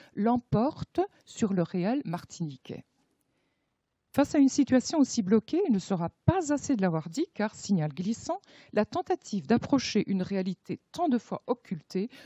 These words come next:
ne s'ordonne pas tout de suite autour d'une série de clartés. Il conviendra de pratiquer un droit à l'opacité qui suspende le discours avant qu'il n'ait de nouveau servi à conforter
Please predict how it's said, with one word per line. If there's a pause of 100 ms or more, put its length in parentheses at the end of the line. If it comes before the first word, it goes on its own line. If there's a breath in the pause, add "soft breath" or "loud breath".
ne
s'ordonne (140)
pas (120)
tout
de
suite
autour
d'une
série
de
clartés. (1040 loud breath)
Il
conviendra
de
pratiquer
un
droit
à
l'opacité
qui
suspende (240 soft breath)
le
discours (460 soft breath)
avant
qu'il
n'ait (200 loud breath)
de
nouveau
servi (140)
à
conforter